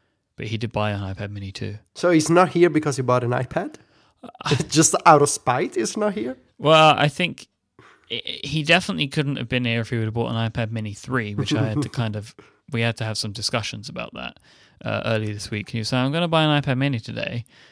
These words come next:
Speaker 1: And I was like, "What one are you gonna get?" And he was like, "The iPad Mini two." He's think-, "But I'm thinking about getting the iPad Mini three." And I was like, "Don't get it. It's like, you know."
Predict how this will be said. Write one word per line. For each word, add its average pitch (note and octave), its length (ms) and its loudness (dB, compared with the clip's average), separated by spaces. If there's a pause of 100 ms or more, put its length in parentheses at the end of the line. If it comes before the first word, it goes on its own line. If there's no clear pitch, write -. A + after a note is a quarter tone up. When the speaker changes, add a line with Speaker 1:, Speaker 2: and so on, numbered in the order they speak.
(240)
Speaker 1:
And A#2 80 -2
I - 20 2
was G#2+ 100 0
like, A2 140 -2
"What A2 180 -2
one G#2 140 -4
are - 20 -4
you G#2+ 140 -2
gonna A2+ 140 -2
get?" F3+ 300 -2
And A2 80 -10
he G#2 40 -8
was G#2+ 120 -10
like, A2 120 -10
"The G#2+ 80 -8
iPad G2+ 320 -8
Mini G#2+ 200 -8
two." D3+ 280 -4 (440)
He's B2 180 0
think-, A#2+ 300 -6
"But A2+ 140 -6
I'm A2+ 80 -8
thinking B2+ 280 -4
about G#2 220 -6
getting A2+ 200 -8
the G2+ 160 -6
iPad G#2 200 -8
Mini G2 180 -10
three." E3+ 400 -6 (360)
And A#2+ 100 -6
I - 20 0
was A2 100 -4
like, A#2+ 160 0 (200)
"Don't A#2 180 -8
get - 160 -16
it. - 160 -16
It's - 260 -12
like, - 300 -12 (580)
you - 80 -6
know." G#2 180 -6